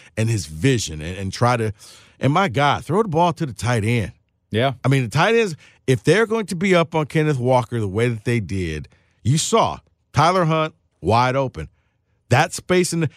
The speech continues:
Speaker 1: if you're gonna move your linebackers up to, to help stop the run, that middle is
Speaker 2: It's
Speaker 1: gonna
Speaker 2: a
Speaker 1: be
Speaker 2: wide open.
Speaker 1: It's open. It ain't a sexy play, but you know who it?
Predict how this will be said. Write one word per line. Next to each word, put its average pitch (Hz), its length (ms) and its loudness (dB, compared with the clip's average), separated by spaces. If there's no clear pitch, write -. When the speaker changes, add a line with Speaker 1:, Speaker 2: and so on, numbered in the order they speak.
Speaker 1:
if - 180 -6
you're 135 80 0
gonna 180 200 2
move 190 240 0
your 180 100 2
linebackers 151 720 2
up 123 280 0
to, - 140 -14
to 113 140 -2
help 127 220 0
stop 120 320 -2
the 107 80 -10
run, 120 480 -2
that 131 260 -2
middle 151 440 0
is 117 120 -2
Speaker 2:
It's - 20 -2
Speaker 1:
gonna 117 160 0
Speaker 2:
a 95 40 -4
Speaker 1:
be 90 80 -4
Speaker 2:
wide 104 240 0
open. 78 360 -12
Speaker 1:
It's 110 240 -4
open. 156 580 2
It 127 140 0
ain't 151 180 0
a 131 40 -6
sexy 170 420 0
play, 127 420 -2
but 95 120 -8
you 107 80 -6
know 151 200 2
who 175 160 2
it? 175 160 -4